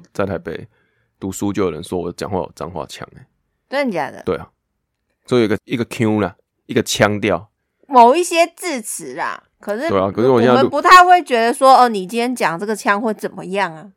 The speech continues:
Speaker 2: 我个人不会。
Speaker 1: 不会啊，只是，只是他只会觉得说你是，啊，你讲这个腔，哦，你可能不是台北人，就这样。
Speaker 2: 哦，那他们对，对你的态度有不一样吗？
Speaker 1: 没有态度啊，就说，哎，你讲话有一个乡土腔欸，这样子。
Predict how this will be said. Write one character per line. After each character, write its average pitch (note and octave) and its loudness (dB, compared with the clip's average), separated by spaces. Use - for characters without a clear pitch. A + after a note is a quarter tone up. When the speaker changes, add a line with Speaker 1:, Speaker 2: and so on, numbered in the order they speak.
Speaker 2:
我 F#3+ -6
个 B2+ 6
人 F3 10
不 - -
会。 E3+ 10
Speaker 1:
不 A#3+ 4
会 - -
啊， - -
只 D3 4
是， F#3 -4
只 B2+ -2
是 A2 0
他 F3+ 6
只 G3 2
会 E3 4
觉 C#3 0
得 C#3 8
说 C#3 0
你 G2 0
是， - -4
啊， A2 2
你 G2 -2
讲 F2+ -2
这 F#2+ -6
个 F#2+ -4
腔， F#2 -8
哦， G2 -4
你 F2+ -6
可 - -10
能 F2+ -6
不 F2 -8
是 G2 -8
台 F#2+ -6
北 F2 -2
人， - -10
就 - -16
这 - -14
样。 - -14
Speaker 2:
哦， G3 -14
那 C#4 0
他 C4+ -4
们 A3 -2
对， B3 -2
对 B3+ -4
你 G3 -6
的 E3+ -8
态 G3 -4
度 F#3+ -8
有 D#3 -10
不 - 0
一 D#3 6
样 D#3+ 6
吗？ B2+ 6
Speaker 1:
没 - -
有 - -
态 C3+ 6
度 C#3 4
啊， C3 6
就 D3 0
说， D#3 6
哎， D#3+ 6
你 D3 2
讲 A#2+ 4
话 B2+ 6
有 G#2 4
一 A2 0
个 F#2+ -2
乡 C3 2
土 G#2 -6
腔 F#2 0
欸， - -14
这 - -10
样 - -10
子。 - -20